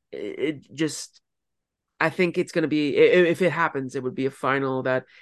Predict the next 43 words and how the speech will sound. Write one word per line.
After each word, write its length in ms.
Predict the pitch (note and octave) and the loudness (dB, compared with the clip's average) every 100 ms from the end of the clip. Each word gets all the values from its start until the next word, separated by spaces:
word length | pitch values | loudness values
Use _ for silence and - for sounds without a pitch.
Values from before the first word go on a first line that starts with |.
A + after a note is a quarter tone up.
| - F3 | 2 4
everyone 420 | E3 E3 D3 C#3+ | 6 6 4 0
would 80 | B2+ | -2
want 240 | C3 C3+ | -6 -6
to 80 | C#3+ | -6
watch, 520 | B2+ A#2+ C3 - - - _ - | -4 -2 -4 -8 -16 -20 _ 0
eyes 360 | C#3 C#3 C#3 | 2 4 2
glued 320 | - D3 C#3 C3+ | -2 -2 -2 -4
to 80 | |
this 240 | C3 C3+ - - | -8 -8 -12 -6
T 140 | D3 | -4
V 100 | C3+ | -2
screen, 400 | C3+ D3+ C#3 C3 | -6 -6 -4 -4
because 480 | C3 C#3+ C3+ C3 - - - - | -6 -6 -6 -6 -8 -20 -20 -6
you, 280 | D#3 C#3 E3+ | -4 -2 0
you 140 | F#3 | 2
wouldn't 240 | G3+ A3 F#3 | 4 4 4
know 160 | G3+ | 4
what 140 | G3 F#3+ | 4 2
would 100 | E3 | 0
happen. 500 | E3 G3+ - F3 - _ | -4 -8 -12 -14 -20 _
It, 160 | - D3+ | 0 2
it, 500 | B2 D3+ G#2 D3+ D#3+ | 4 2 2 -2 0
it 200 | A#2+ - | 2 2
could 140 | D#3+ C#3+ | 0 0
go 260 | F3+ F#3+ | 2 2
either 320 | E3+ D#3+ D3+ | -2 -4 -4
way, 280 | D3 D#3 D3+ | 0 2 2
and 100 | C#3 | 0
that's 220 | C#3+ - - - - | -2 -4 -20 -4 0
the 80 | E3+ | 4
beautiful 340 | G#3+ F#3+ F3+ | 4 4 2
part 240 | - E3 | 4 4
about 240 | C#3+ C#3+ - | 6 4 2
cup 220 | C#3 - | -4 -2
football 460 | C#3 - C3 C3 B2 | -4 0 2 2 -2
and, 100 | A2+ - - | -6 -18 -10
and, 200 | - C#3 - | -4 -2 0
and 140 | C#3 | -2
a 40 | |
cup 220 | C3 C#3 - | 0 -4 -2
final. 540 | - C#3 B2+ B2+ B2+ | 0 2 2 -2 -4
But, 240 | B2 B2 - | -4 -6 -8
uh, 220 | B2+ B2+ | -10 -10